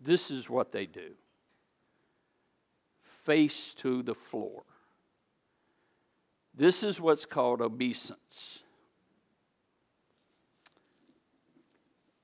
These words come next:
Obeisance <clears throat> is this.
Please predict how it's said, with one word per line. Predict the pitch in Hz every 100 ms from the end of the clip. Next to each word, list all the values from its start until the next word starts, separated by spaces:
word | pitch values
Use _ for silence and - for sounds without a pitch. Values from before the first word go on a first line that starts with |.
| _ _ -
Obeisance | 123 127 247 - 190 156 151 - - - -
<clears throat> | 202 190 - - _ _ _ _ _ _ 139
is | 135 131
this. | 131 127 92 - -